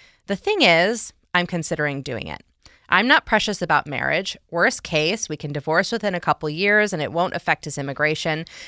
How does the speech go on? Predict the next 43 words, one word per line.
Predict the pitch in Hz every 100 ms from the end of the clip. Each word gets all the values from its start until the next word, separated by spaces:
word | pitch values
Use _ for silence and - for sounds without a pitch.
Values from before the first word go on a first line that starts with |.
| -
and | 180
I | 208
can | 220
get | 202 -
some | 190
additional | 160 151 160 151
financial | 151 151 143 170
security | - 220 285 269 226 220
in | -
the | 170
form | - 147 139 147
of | 156
a |
dowry, | 180 285 294 147 76
which | -
is | 175 -
common | 151 139 139
in | 143
his | 139 -
culture. | 147 - - - - - - - - _ -
Best | 247 -
case, | - 302 339 -
we | - 160
stay | - 139
together | 170 151 156
for | - 165
a |
long | 170 185 196
time. | 269 311 - - _ _ _ _
I | 190
really | 180 170 196 285
care | 180 147
about | 139 131
this | - 135
guy, | - 127 131
and | 139 160
he | 160 175
seems | 165 151 -
to | 160
feel | 139 131
the | 131
same | - 131 135
way. | 131 -